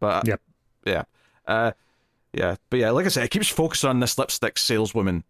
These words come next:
Speaker 1: and, like,
Speaker 2: <laughs>
Speaker 1: specifically the lipstick being sold. And it does that sort of almost P O V shot of her, like, selling it, you know, putting it in a bag and giving it to someone.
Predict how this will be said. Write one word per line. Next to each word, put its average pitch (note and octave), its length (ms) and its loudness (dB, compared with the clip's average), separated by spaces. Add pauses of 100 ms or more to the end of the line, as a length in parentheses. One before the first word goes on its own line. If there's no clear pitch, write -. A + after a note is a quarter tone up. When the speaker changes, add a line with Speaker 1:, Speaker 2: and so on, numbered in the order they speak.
Speaker 1:
and, A#2 120 0
like, A2+ 200 2
Speaker 2:
<laughs> - 180 0
Speaker 1:
specifically C3+ 480 0
the B2+ 100 2
lipstick B2+ 380 -2
being A#2+ 200 2
sold. G2+ 400 0
And A2+ 140 2
it B2 120 0
does D3 160 2
that C#3 160 2
sort B2+ 200 0
of - 60 -2
almost C#3 380 2
P C3+ 180 2
O A#2 80 4
V A#2+ 160 2
shot A2+ 280 2
of G#2 100 -2
her, A2+ 180 0
like, G#2 140 0
selling A2+ 460 2
it, - 100 -2
you A#2+ 60 0
know, G#2 60 0
putting C3+ 240 0
it C#3 40 2
in C3 100 0
a A2+ 60 0
bag A#2 360 2
and G#2+ 160 -2
giving A2+ 240 0
it - 100 -6
to G#2+ 80 -10
someone. G#2+ 520 0